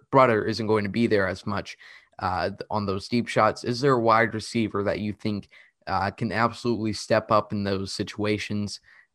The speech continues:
Um, or is it someone coming out of the backfield that you think will have a big game in the receiving department this week?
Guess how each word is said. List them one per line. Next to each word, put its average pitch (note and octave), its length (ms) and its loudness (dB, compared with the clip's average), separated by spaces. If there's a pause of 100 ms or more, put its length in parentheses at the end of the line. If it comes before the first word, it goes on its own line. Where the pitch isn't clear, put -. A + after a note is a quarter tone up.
Um, F#2+ 540 -4 (240)
or A2+ 180 2
is G#2 120 0
it A2 120 -2
someone A2+ 240 -2
coming A2+ 220 -6
out G#2+ 60 -2
of G2 60 -8
the G2+ 80 -4
backfield G#2+ 500 0
that F#2 120 2
you G#2+ 80 -2
think A2 240 -6
will G2+ 100 2
have G2+ 120 2
a F#2 120 0
big G2+ 240 -2
game G2+ 360 -2 (320)
in G#2 60 -4
the G2+ 60 -2
receiving G2+ 460 -2
department F#2+ 500 -4
this - 220 -8
week? - 260 -10